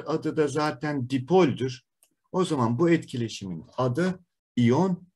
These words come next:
dipol etkileşmesidir. Şimdi London kuvveti, dipol dipol etkileşmesi, hidrojen bağı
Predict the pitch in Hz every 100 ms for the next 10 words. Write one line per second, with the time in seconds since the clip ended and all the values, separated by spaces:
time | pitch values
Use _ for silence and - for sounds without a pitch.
0 | _ _ _ _ _ _ 139 127 101 87
1 | - 78 76 - - - _ - - -
2 | _ _ _ _ _ _ _ _ _ _
3 | _ _ _ _ _ _ _ _ _ _
4 | _ _ _ - _ _ _ - 277 226
5 | 143 123 _ _ _ _ _ _ - 233
6 | 247 190 170 131 127 107 92 87 80 _
7 | _ - 127 180 180 190 190 190 185 -
8 | 185 170 175 170 180 165 - 135 123 139
9 | 131 165 175 170 170 170 180